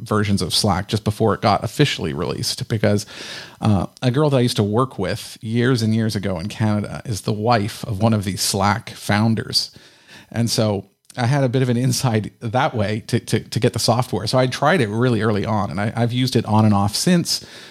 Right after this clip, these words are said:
um, you know, in different, in different roles that I've had. And, um, it went from the darling of, of startups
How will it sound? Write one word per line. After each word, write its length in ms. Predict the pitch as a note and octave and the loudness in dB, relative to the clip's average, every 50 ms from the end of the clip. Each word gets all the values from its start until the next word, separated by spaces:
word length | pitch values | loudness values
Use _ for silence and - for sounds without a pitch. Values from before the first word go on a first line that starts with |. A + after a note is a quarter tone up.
| - - - - | -20 -20 -8 -4
um, 480 | A#2+ A#2+ A#2 A#2 A2+ A2+ A2 A2 G#2+ - | 0 2 2 4 4 4 2 2 2 2
you 100 | C3 B2+ | 4 4
know, 120 | A#2+ A#2 | 4 6
in 100 | A#2 A2+ | 4 4
different, 400 | G#2 A#2+ - - A2+ G#2+ G2+ - | 2 2 2 0 0 0 0 0
in 120 | A#2 A2 | 0 2
different 340 | G#2 A2+ G#2 - A2 G#2 F2+ | 2 2 2 2 0 -2 0
roles 640 | G2+ A2 A2 G#2+ G2+ E2+ F2 - - - - - _ | 0 0 0 0 -2 -4 -4 -4 -2 -4 -4 -6 _
that 100 | - G2 | -4 -4
I've 140 | F2+ - - | -4 -4 -4
had. 500 | - - B2 A2 G2+ F#2+ G2+ G#2 G2+ - - | -2 0 2 2 2 0 -2 -6 -8 -10 -6
And, 480 | - G#2+ G#2+ G#2+ G#2 G2+ G2+ G#2+ A2+ - G#2 | -2 0 0 2 0 0 -2 -4 -4 -2 -2
um, 320 | G2+ F#2+ E2+ F2+ F#2+ G#2+ - - - - - - - _ _ _ - | -2 -2 -2 -2 -4 -6 -8 -12 -18 -18 -18 -20 -20 _ _ _ 0
it 160 | E3 D#3+ - | 0 0 2
went 280 | D#3+ E3 E3 E3+ - | 2 0 0 -2 -4
from 460 | - - F3 D#3 C#3+ C3+ B2+ B2 A#2+ A2 | -6 -2 0 0 2 2 2 2 0 0
the 260 | A2+ B2+ A#2+ A#2+ A#2 | 0 0 0 0 0
darling 640 | G2+ G2 B2+ G#2+ A2 A#2 B2 B2 A#2+ A2+ G#2+ G#2+ G#2+ | 0 0 0 0 2 2 2 2 2 2 0 0 -2
of, 680 | - - G#2+ G#2 G#2 G#2 G#2 G2 G2 - - - - - - | -2 0 0 0 0 0 -2 -6 -8 -12 -16 -20 -18 -8 -4
of 240 | A#2 G#2+ G#2 G2 - | -2 -2 -2 -2 -2
startups 800 | - - - B2 A#2+ A#2 A2+ G#2 G2 - - - - - - | -2 0 2 2 2 2 2 0 0 -2 -2 -2 0 -2 -2